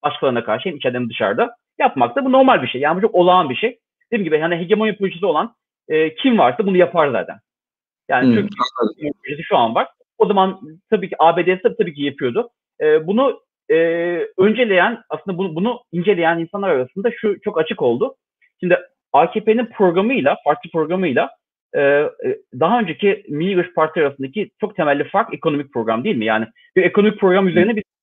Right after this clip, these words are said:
Speaker 1: kaçırdık. Yani neoliberal, e, dünyaya, e, ayak uydurma, tam anlamıyla ayak uydurma, o politika tam anlamıyla ayak uydurma, A K P'nin, e, bir taahhüt olarak aslında ortaya koyduğu bir şey. E,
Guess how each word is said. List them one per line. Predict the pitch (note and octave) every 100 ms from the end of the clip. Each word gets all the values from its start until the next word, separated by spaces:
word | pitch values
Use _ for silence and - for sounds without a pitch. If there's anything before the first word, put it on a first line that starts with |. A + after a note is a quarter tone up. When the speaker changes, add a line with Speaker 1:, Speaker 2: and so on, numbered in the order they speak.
| _ _
Speaker 1:
kaçırdık. | G#3+ G#3 G3 C3+
Yani | D3 C#3+ - _ -
neoliberal, | C#3+ E3+ G#3+ G#3 G3+ A#3 A#3+
e, | E3+ E3 D3+ C3+
dünyaya, | F3+ F3 E3 A#3 A#3+ - _ _ _ -
e, | D3 C#3+ -
ayak | D#3 A#3 A#3
uydurma, | D3+ A2 F#2+ F#2+ -
tam | B3+
anlamıyla | G3 E3 E3+
ayak | A2+ G#2
uydurma, | A#2 C#3
o | F#3+
politika | G3 F#3+ G3
tam | G3 G3
anlamıyla | F3+ D#3
ayak | F#3 G3
uydurma, | C#3+ B2+ G#3 - _ _ _
A | D#3+ F#3
K | G3+
P'nin, | A3 B3+ A#3 -
e, | D#3
bir | D#3+ G#3+
taahhüt | G3 F#3+ F#3+ C4
olarak | F3 A2+ G#2+
aslında | G#2+ - A#2+
ortaya | A#2
koyduğu | A2 A2+ A2 G#2+
bir |
şey. | - D4 _ _ _ -
E, | D3+ D3 D3